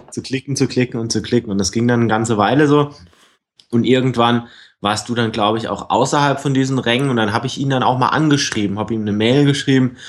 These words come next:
„Ja, pass auf, das mit dieser Abstimmung und da, da manch einer bescheißt da so ein bisschen.“ Hat er mir dann auch gleich zurückgeschrieben, hat mich doch ein bisschen gewundert, dass er gleich zurückgeschrieben hat.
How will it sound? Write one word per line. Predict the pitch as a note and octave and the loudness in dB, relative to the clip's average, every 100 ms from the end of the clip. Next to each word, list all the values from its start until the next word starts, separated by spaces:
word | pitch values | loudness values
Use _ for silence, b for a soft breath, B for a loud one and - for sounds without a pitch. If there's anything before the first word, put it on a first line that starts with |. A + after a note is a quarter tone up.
| B B | B B
„Ja, | G#2+ A#2 C3+ | -2 0 0
pass | C3+ G#2+ - | -2 -6 -2
auf, | B2 C#3+ | 0 0
das | - A#2 | -4 -8
mit | A#2 | -8
dieser | G#2+ G#2+ - | -6 -4 -4
Abstimmung | C3+ - - C3+ B2 G#2+ | -4 -6 -4 -2 -2 -2
und | G#2+ | -2
da, | A2+ B2+ B2 | 0 2 2
da | A#2 G2 G2 | 2 0 -2
manch | F#2+ A2 B2 - | 0 0 -2 -2
einer | A2 A#2+ A2+ G#2 G#2+ - | 0 2 2 0 -2 -4
bescheißt | A#2 - G#2+ D3 - | -4 0 0 0 0
da | C#3 | -2
so | B2 B2+ | 0 -2
ein | B2 | -2
bisschen.“ | C3 - C#3 C3+ C3 B B B B | -2 0 0 0 -4 B B B B
Hat | - D3 | -2 0
er | |
mir | D3+ C3 | 2 2
dann | A#2+ | 2
auch | A#2 A#2 - | 0 -2 -2
gleich | A#2+ G#2+ A#2 | 0 0 -2
zurückgeschrieben, | - - C3+ A3 - D3+ D3+ | -6 -8 -4 -4 0 0 2
hat | C#3 - | 0 0
mich | A2+ - - | -4 -6 -2
doch | B2 | 0
ein | C#3 | 2
bisschen | B2 - A2+ A2+ | 0 -2 -4 -4
gewundert, | G#2+ A2 C#3+ D3+ D3 | -2 0 2 0 0
dass | C3 | 0
er | B2+ | 0
gleich | A#2+ A#2+ | 0 0
zurückgeschrieben | - B2 A#2+ - A#2 | 0 -2 -2 0 0
hat. | A2+ | 0